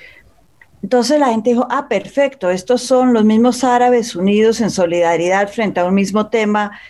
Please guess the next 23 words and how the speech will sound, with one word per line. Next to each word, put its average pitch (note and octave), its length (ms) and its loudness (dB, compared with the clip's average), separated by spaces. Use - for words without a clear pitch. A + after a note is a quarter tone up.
eh, F#3 220 -2
revoltándose. G#3+ 800 0
Esto A#3+ 160 -4
es C4 40 -10
como D4+ 200 0
una D4 200 0
primavera, G#3 600 0
una F3+ 240 -6
primavera G3 1120 0
de E3+ 360 0
nuevas A#3 400 0
ideas G3+ 260 -2
que A3 140 -4
va F#3 80 0
a F#3 60 0
venir". A3 400 0
Sin B3 340 -2
embargo, A3+ 680 -2
no G#3+ 520 4
es C4 360 -2
lo B3+ 160 2
mismo C4+ 400 0
porque E3 560 -4